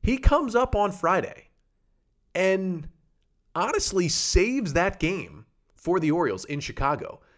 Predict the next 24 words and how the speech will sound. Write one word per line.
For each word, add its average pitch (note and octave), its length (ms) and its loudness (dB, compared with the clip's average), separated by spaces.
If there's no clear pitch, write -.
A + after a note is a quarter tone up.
Comes G3 340 2
in, G3+ 160 2
gets E3 220 -2
a B2 100 -4
huge F3 440 -8
double C3+ 260 2
play, G2+ 300 -4
gets A#2 200 -4
five F#3 640 0
outs C#3+ 300 0
for - 100 -12
the A#2 120 -6
Orioles, A#2+ 280 2
looks C3 240 -2
nasty, A2 680 -6
then F#3+ 340 0
comes B3 400 2
back G#3 340 -2
Saturday D3 840 0
and F3+ 120 -2
throws F#3+ 500 0
a F3+ 400 -6
absolutely G3 840 -2
filthy A#2 680 -6